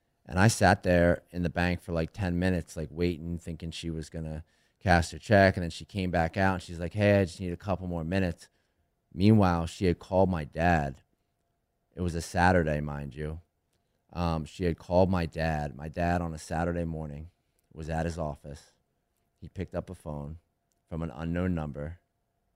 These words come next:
which he doesn't do. He doesn't work on Saturdays.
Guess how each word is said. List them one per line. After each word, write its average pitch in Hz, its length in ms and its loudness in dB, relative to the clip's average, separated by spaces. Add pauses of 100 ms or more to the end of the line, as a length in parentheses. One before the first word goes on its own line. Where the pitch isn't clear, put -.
(1400)
which 87 160 -12
he 90 60 -6
doesn't 87 340 2
do. 73 180 -4
He 82 80 -4
doesn't 85 240 2
work 82 200 -2
on 78 120 -10
Saturdays. 76 340 -4